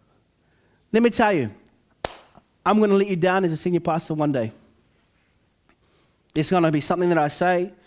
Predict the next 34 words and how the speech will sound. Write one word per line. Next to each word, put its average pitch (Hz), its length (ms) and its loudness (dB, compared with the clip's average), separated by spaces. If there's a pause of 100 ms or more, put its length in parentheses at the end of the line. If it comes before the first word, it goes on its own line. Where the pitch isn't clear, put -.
(260)
something 170 260 0
may 147 220 2
do, 151 500 -2
I 143 100 -2
might 139 240 -2
do 202 300 0 (440)
that 123 180 -4
offends 170 420 0
you. 120 220 -2 (760)
And 135 80 -6
I'm 165 120 0
sorry 214 320 -2
in 190 80 0
advance, 160 580 -4 (1080)
but 175 100 2
I'm 190 140 2
flawed 196 360 0
as 151 140 -2
well 165 240 2
as 151 160 -2
you. 143 300 -2 (2250)
Your 180 120 0
hope 185 240 2
is 165 120 -4
not 190 160 2
in 170 220 2
leadership. 170 520 -2
Your 147 100 -2
hope 180 200 0
is 151 120 -4
not 165 120 0
in 156 100 0
the 143 80 0
pastor. 170 540 -6